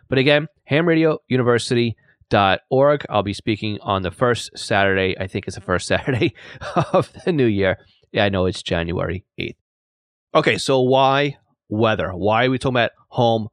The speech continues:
weather stations today on the podcast? Well, the first reason really is because I just finished putting up another weather station here at my house. So we're gonna talk about that in just a few minutes here.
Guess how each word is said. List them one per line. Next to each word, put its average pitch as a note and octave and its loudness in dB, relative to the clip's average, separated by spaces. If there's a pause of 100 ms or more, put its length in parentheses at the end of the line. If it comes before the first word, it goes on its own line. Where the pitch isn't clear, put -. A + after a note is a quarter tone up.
weather G#2 0
stations F#2+ -4
today G2+ 0
on G#2 -2
the F#2+ -4
podcast? F2+ -4
Well, B2 -2
the B2+ 0
first C#3 0
reason G2+ -2
really F#2+ 2
is F2+ 0
because G2 -2 (480)
I C#3+ 4
just C#3 -2
finished A#2 -2
putting A2+ 0
up G2+ 2 (340)
another G#2 0
weather G2 0
station G2 -2
here F#2+ 0
at F#2+ 0
my F2+ -2
house. F2 -2
So - -4
we're B2+ 0
gonna B2+ 2
talk C3 0
about G#2 -2
that F#2+ 0 (440)
in B2 0
just A#2+ 0
a G2+ -4
few G#2+ -2
minutes F#2+ -4
here. F#2+ 2